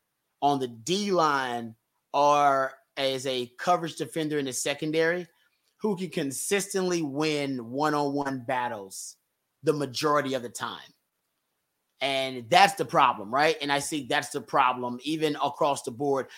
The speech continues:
Now, guys are winning more of those, but I think if you're a dominant player, uh, especially as a coverage defender on the D line,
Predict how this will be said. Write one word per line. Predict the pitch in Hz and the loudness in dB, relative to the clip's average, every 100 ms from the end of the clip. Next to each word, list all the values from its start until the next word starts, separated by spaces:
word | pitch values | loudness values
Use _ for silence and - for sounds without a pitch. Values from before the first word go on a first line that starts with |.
| - | 0
Now, | 160 151 - 120 | 2 2 0 2
guys | 170 180 165 | 6 6 4
are | |
winning | 165 147 135 | 0 -2 -2
more | 151 180 151 | 4 6 6
of | |
those, | 139 135 123 | 4 0 0
but | 147 143 | -4 -2
I | 147 | -4
think | 143 | -2
if | 156 | 2
you're | 208 | 2
a | 123 | 2
dominant | 143 143 160 160 147 | 2 4 4 2 -6
player, | - 156 165 175 175 _ _ _ - | -4 -2 0 -2 -4 _ _ _ -4
uh, | 135 123 120 117 | -2 0 -2 -4
especially | - 180 175 | -4 -4 -2
as | 143 | -8
a | |
coverage | - 151 151 | -4 -4 -4
defender | 147 160 147 139 | -6 -4 0 2
on | 143 | 2
the | 135 | 0
D | 139 139 | -4 0
line, | 143 151 | 0 0